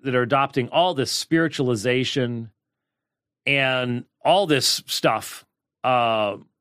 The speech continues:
to try to say, "Well, no, not really." And, you know, we, they just become really,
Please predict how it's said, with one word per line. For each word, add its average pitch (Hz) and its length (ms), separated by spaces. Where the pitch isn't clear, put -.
to 139 100
try 160 240
to 139 80
say, 139 300
"Well, 139 920
no, 135 540
not 131 240
really." 120 560
And, 104 220
you 151 380
know, 139 520
we, 151 320
they 180 160
just 233 280
become 147 580
really, 175 440